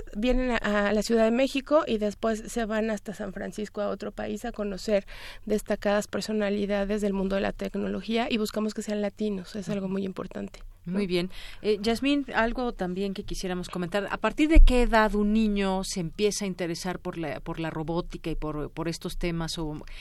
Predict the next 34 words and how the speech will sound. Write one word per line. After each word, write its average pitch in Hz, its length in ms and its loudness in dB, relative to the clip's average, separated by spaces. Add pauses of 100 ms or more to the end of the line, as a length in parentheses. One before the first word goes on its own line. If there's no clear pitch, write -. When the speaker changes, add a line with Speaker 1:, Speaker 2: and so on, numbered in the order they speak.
(160)
Speaker 2:
de 175 140 0
qué 202 160 4
edades 180 320 4
están 175 240 -4
participando 156 640 2
en 147 60 -6
Robotics 147 440 -8
Fair? - 160 -12 (240)
Speaker 1:
Claro, 220 300 4
mira, 220 160 6
te 226 100 2
platico 247 380 4
un 262 80 4
poco. 254 320 8
Eh, 220 440 4
Fundación 233 1080 4
Robotics, 226 840 4
eh, 220 320 2 (200)
empezamos 247 520 0
a 254 60 2
impulsar 208 560 0
las 220 260 -2
stem, 220 340 -2
que 240 140 -2
es 214 100 -4
la 214 120 0
ciencia, 220 260 -2
la 214 100 2
tecnología, 202 540 -2
la 208 60 -2
ingeniería 196 360 0
y 202 60 2
las 202 140 0
matemáticas, 196 800 -2